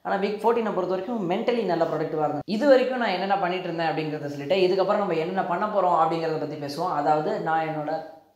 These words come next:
அடுத்த ரெண்டு வாரத்துக்கான கோல்ஸ் and டார்கெட்டை பத்தி தான் பேசிட்டு இருக்கேன். ஃபஸ்ட்டு நம்ம டயட்ல இம்ப்ரூவைஸ் பண்ணணும். இப்போதைக்கு வெளியில வாங்குறது, வெளியில வாங்கி சாப்பிட்றது அப்படிங்கிறத மட்டும் நான் கட் பண்ணியிருக்கேன். But still, நம்ம வீட்ல இம்ப்ரூவைஸ்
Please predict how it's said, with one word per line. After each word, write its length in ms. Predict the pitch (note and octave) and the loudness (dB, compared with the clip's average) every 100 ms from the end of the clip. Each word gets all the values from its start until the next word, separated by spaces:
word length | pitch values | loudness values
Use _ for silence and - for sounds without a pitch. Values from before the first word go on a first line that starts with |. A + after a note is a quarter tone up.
| - | -2
அடுத்த 340 | D3+ G#3 A3 | 2 2 2
ரெண்டு 260 | F#3+ F#3 F#3+ | 0 2 4
வாரத்துக்கான 640 | F#3 F3+ F#3 F3 E3+ F3+ | 4 2 -2 -4 -2 -4
கோல்ஸ் 320 | D3+ F#3 G3+ F3 | -2 0 0 -2
and 160 | D#3 | 0
டார்கெட்டை 380 | D3+ D#3 E3 D#3 | 2 2 2 -2
பத்தி 140 | D3+ | -2
தான் 160 | D3+ D3+ | -2 -2
பேசிட்டு 300 | D#3 D3+ D3+ | -4 -4 -6
இருக்கேன். 360 | C3 C3 G3+ A#3+ - - - | -6 -4 -4 -4 -12 -8 2
ஃபஸ்ட்டு 280 | G#3+ B3+ C4+ | 2 2 0
நம்ம 340 | A3 F3 G3 | 0 2 2
டயட்ல 460 | - E3 F#3+ G#3+ G3 | 4 4 4 4 -2
இம்ப்ரூவைஸ் 500 | E3 F3 F3 E3 C#3+ | -2 0 0 -2 -6
பண்ணணும். 240 | C3+ F3+ - - _ | -6 -8 -8 -18 _
இப்போதைக்கு 400 | D3 D3 F3+ F#3 | -6 0 2 2
வெளியில 340 | G3+ F3 A3 A3 | 2 2 2 2
வாங்குறது, 540 | F3+ F3+ F3 F3 F3 | 0 -2 -4 -2 -2
வெளியில 140 | E3+ | 0
வாங்கி 320 | F#3 E3+ E3 D#3 | 2 0 0 0
சாப்பிட்றது 440 | D#3+ D#3+ D#3+ D#3 | 0 0 -4 -2
அப்படிங்கிறத 480 | E3 D3 D#3+ D#3 D3+ | 0 0 -2 -2 -2
மட்டும் 200 | D3 F#3 | -4 -2
நான் 140 | G3 | -2
கட் 200 | E3 D3+ | -2 -2
பண்ணியிருக்கேன். 360 | G3 F#3 - F3 - - - - D3 | -2 -2 -2 -4 -6 -12 -20 -6 0
But 140 | F3 - - | 0 0 -8
still, 440 | - - - G#3 - - - _ _ - | -14 -10 -4 -4 -4 -12 -20 _ _ -4
நம்ம 360 | D#3+ D#3+ F3 A3 - - - | 0 2 2 2 -2 -10 -12
வீட்ல 380 | D3+ A3 - G3+ | -4 -4 -2 -2
இம்ப்ரூவைஸ் 420 | F3 F3 G3 F3+ | -2 0 0 0